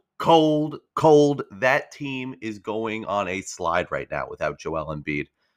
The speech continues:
For those who don't know, Joel Embiid, after, uh, getting covid from the barber and coming back for his first game, went down with a really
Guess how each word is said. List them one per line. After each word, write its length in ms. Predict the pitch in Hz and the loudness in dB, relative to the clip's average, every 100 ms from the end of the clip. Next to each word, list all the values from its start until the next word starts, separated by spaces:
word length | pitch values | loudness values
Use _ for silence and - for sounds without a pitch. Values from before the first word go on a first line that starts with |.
| _ | _
For 80 | 101 | -2
those 240 | 107 113 | 0 0
who 60 | 110 | -2
don't 200 | 107 104 | -4 -4
know, 280 | 101 110 110 _ _ | -2 -4 -6 _ _
Joel 320 | - 107 98 | -6 -4 -4
Embiid, 360 | 101 101 101 104 | -4 -2 -2 0
after, 520 | 95 - 92 87 85 _ - 85 | -2 0 2 2 0 _ -6 0
uh, 200 | 80 78 | 2 2
getting 340 | 95 87 90 | 2 2 0
covid 400 | 78 110 98 95 | 2 2 4 2
from 160 | - 92 | 2 2
the 80 | 80 | 4
barber 400 | 101 101 101 92 | 4 6 4 4
and 80 | |
coming 240 | 85 104 82 | 2 0 2
back 260 | 98 95 | 2 0
for 120 | - 87 | -2 -6
his 100 | - | -2
first 340 | 104 101 - | 0 -2 -2
game, 400 | 104 101 110 123 _ _ _ - | 0 2 0 -2 _ _ _ -2
went 180 | 120 - | -2 0
down 240 | 123 120 | -2 0
with 80 | 107 | -2
a 80 | 90 | -4
really 480 | 92 117 123 117 | -2 0 0 -2